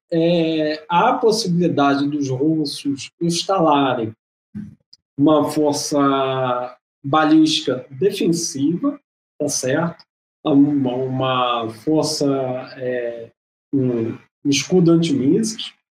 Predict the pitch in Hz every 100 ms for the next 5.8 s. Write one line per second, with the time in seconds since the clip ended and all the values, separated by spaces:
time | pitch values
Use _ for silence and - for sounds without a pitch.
0 | _ _ 208 220 226 220 226 226 233 233
1 | - 180 190 202 220 220 214 208 208 202
2 | 196 - 190 175 156 165 135 139 139 131
3 | 135 131 143 143 143 147 147 180 170 151
4 | 160 - - 190 139 135 135 - - 131
5 | - 139 135 143 - 160 165 175